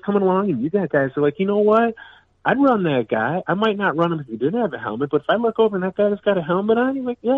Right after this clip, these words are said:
I might give him a stick. I might put a shoulder in him." They all to a person were like, "This is a dangerous slope." When you start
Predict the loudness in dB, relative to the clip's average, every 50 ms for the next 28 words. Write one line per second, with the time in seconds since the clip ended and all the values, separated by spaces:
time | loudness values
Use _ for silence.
0 | 2 0 0 2 2 0 0 0 -2 -4 -6 -4 -4 -8 -8 -10 -10 -8 -6 -4
1 | -4 -2 -2 -2 -2 0 0 0 0 0 0 0 0 0 -2 -2 -2 0 0 0
2 | 0 0 -2 -2 -2 -2 -4 -4 -6 -10 -20 -20 -20 _ _ 2 4 4 6 4
3 | 4 4 2 0 0 0 0 0 0 0 0 0 0 0 -2 -2 0 2 2 2
4 | 2 4 2 2 2 -2 -4 -2 -2 -2 0 -2 -4 -4 -4 0 0 2 2 2
5 | 0 -2 -2 0 -2 -2 -4 -4 -2 0 2 2 2 2 0 -2 -4 -2 -4 -6
6 | -6 -2 0 0 0 0 -2